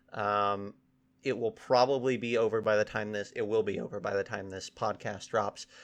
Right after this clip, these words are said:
Um, so I'm gonna send you instead to their website, limitlessadventures dot com. And if I was gonna tell you what book to pick up of theirs, um, which you should be picking up their stuff, it would be, uh, start with Limitless Monsters.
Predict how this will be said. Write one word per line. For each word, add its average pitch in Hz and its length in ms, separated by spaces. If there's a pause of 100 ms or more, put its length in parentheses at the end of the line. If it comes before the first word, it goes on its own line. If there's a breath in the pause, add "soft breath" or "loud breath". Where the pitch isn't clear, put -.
(240 loud breath)
Um, 110 300
so 127 260
I'm 208 220
gonna 214 160
send 156 240
you 143 140
instead 120 420
to 117 260
their 110 180
website, 120 500
limitlessadventures 123 1000
dot 107 240
com. 107 360 (500 loud breath)
And 127 380
if 131 160
I 143 100
was 185 80
gonna 175 160
tell 165 260
you 123 200
what 123 260
book 123 240
to 120 100
pick 123 300
up 113 280
of 107 180
theirs, 107 520
um, 101 300
which 120 160
you 120 60
should 131 240
be 113 100
picking 110 320
up - 140
their 113 120
stuff, 147 280 (500 loud breath)
it 123 320
would 131 220
be, 123 240
uh, 107 260
start 208 220
with 202 120
Limitless 143 480
Monsters. - 840